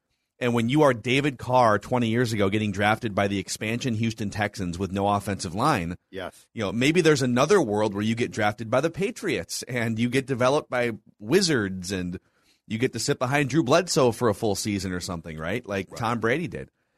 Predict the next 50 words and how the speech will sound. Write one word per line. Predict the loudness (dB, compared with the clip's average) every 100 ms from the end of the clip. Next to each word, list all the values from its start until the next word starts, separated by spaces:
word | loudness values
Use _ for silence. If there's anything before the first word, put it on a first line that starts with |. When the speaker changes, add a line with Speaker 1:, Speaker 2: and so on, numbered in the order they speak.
| _ _ _ -2
Speaker 1:
And | 2 4 2 0 -4 -10 _ _ _ _ _ -2
I, | -2 0 0
I | 0
just, | -2 -4
that's | 2 2 4
the | 4
other, | 2 2
that's | 0 2
the | 0
other | -2
problem. | 0 0 2 0
Like, | -4 -4
even | -2 0
if | 0
they | 2 4
identify | 2 0 0 0 0 0 0 0 -4 -6 -10
the | -10
quarterback, | 0 2 2 0 -4 -2
maybe | 0 2 2
Mond's | 2 2 2 -2
the | -4
guy. | -4 -6 -10 -16 _ _ _ _ _ _
Speaker 2:
Right, | -2 2
Speaker 1:
But | 4 2
Speaker 2:
but |
Speaker 1:
do | 4
you | 4
have | 4
faith | 2 2 2 0
in | -4 -6
Clint | -6 -4 -6 -4
Kubiak | -2 0 2 2 0 -2
and | 0
Mike | 0 0
Zimmer | 0 0 0 0 -2
to | -6 -2
Speaker 2:
Hell | 0
Speaker 1:
get | 2
the | 2
Speaker 2:
no. | 2
Speaker 1:
most | 4 4 4 -2 -8
possible | -2 -2 0 0 2
out | 4 4 4
of | 0 -6
Kellen | -6 -2 -2 -2
Mond's | -2 -2 -4
development | -2 0 0 -2 -6 -8
in | -6 -4
these | -4 -4
first, | -4 -6